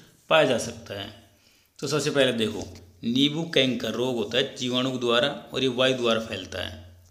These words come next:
गेहूं की रस्ट ये कवक के द्वारा होता है और ये वायु और एवं बीज द्वारा फैलता है।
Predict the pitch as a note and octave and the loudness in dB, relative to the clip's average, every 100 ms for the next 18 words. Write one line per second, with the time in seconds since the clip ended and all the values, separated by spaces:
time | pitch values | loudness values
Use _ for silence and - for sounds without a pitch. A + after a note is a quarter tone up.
0 | _ _ - - _ _ _ _ - - | _ _ -20 -20 _ _ _ _ -20 -14
1 | A2+ A#2 C#3 D3 D3 D#3 C3+ B2 - - | -4 0 2 2 2 2 2 2 -2 -8
2 | - - A#2+ B2 B2+ A#2+ C3+ C3+ B2+ G#2 | -8 -2 -2 2 2 2 4 6 6 4
3 | A#2 C3 C#3 C#3 A#2 A#2 B2 D3 D3+ - | 2 2 4 2 4 4 4 2 -4 -12
4 | - - _ - C3+ - - - - C3+ | -20 -20 _ -8 -6 -6 -8 -16 -2 2
5 | C3+ A2 A2+ A2 A2 G#2 G#2 A2 A#2 A2 | 2 2 0 0 0 -4 -2 2 2 2
6 | G#2 G2+ A#2 C3+ G#3 - | -2 0 -2 -2 -6 -10